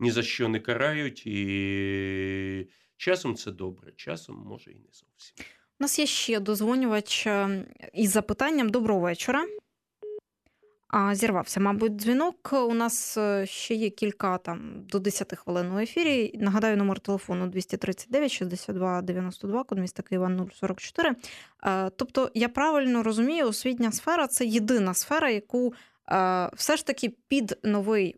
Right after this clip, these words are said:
Speaker 2: правопис перелаштують?
Speaker 1: Ну, я сподіваюся, що не тільки єдина, я сподіваюся, що і Міністерство юстиції тут дещо зробить. Я сподіваюся, що деякі все-таки органи місцевого самоврядування замисляться, чи правильно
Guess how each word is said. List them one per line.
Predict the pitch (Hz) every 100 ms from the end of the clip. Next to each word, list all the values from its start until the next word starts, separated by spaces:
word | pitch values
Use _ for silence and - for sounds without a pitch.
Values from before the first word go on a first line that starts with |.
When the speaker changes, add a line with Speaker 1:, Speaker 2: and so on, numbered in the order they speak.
| _
Speaker 2:
правопис | 196 196 311 330 285 269 - _
перелаштують? | 226 220 202 190 - - - _ _ _ _ _ _ _ _ _ _
Speaker 1:
Ну, | 214 233
я | 147
сподіваюся, | 147 - 117 117 117 135 135 135
що | - - 113
не | 113
тільки | - 185 156
єдина, | 107 101 95 127 139 110
я | 92
сподіваюся, | - 95 98 117 113 113 95
що | - - 101
і | 95
Міністерство | 95 98 92 113 - - 101
юстиції | 87 - 139 143 - 127
тут | 123 131 110
дещо | 107 131 123 - 117
зробить. | 117 123 117 117 117
Я | 107
сподіваюся, | - 107 110 135 113 113 95 _ - _
що | - - 113
деякі | 135 127 -
все-таки | - - 101 -
органи | 107 95 107
місцевого | 101 98 - 147 139 139
самоврядування | 135 123 120 127 123 120 120 117 117
замисляться, | 110 113 120 117 104 98 107
чи | 92 92
правильно | - 107 101 98 98